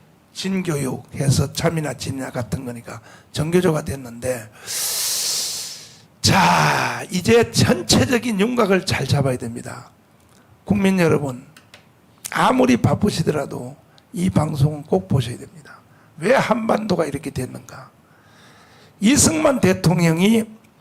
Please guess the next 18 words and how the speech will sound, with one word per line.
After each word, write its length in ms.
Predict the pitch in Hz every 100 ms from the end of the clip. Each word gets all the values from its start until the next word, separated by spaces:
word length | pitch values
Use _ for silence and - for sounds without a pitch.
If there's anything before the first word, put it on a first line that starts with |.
| - - - - _ _ _ -
어, 580 | 151 147 143 135 127 -
사십오 680 | 107 180 190 190 180 151 156
년 300 | 165 208 220 - - - -
시월 440 | - 151 143 147
십육 440 | 120 - - 135 -
일날 200 | 127 123 _ - -
귀국하셔서 1040 | - 143 117 139 135 135 131 120 131 170 - _ - - - _ _ _ _ _ _ _
한 340 | - - 320 302
일이 240 | 233 285
뭐 480 | 277 233 294 262 -
건국하고 880 | - 175 247 254 277 - 269 277 262
뭐 360 | 220 269 277 - - - _ _
전-, 340 | - 208 - - - - _ -
전체가 720 | - - - - - 320 277
국가를 360 | - - 311 302
새로 240 | - 302 247
세워야 260 | 254 226
되니까. 520 | 165 139 - - -